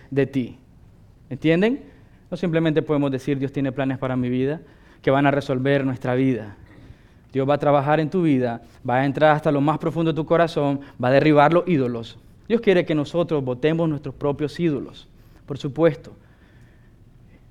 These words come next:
Dios quiere que rechacemos esos ídolos. Pero cuando no lo hacemos,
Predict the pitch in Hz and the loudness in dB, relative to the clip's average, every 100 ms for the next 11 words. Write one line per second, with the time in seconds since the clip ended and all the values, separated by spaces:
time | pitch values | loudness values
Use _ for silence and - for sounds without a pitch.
0 | - 135 143 - 170 160 - 143 135 131 | -16 -8 -6 2 4 4 2 0 0 -4
1 | 127 - 170 165 160 160 151 147 127 113 | -6 0 0 0 -4 -6 -8 -6 -6 -6
2 | 107 - - - - 139 139 147 139 147 | -12 -20 -20 -20 -8 -6 0 0 2 2
3 | 165 165 165 165 147 120 120 | 0 -2 -2 0 0 -2 -8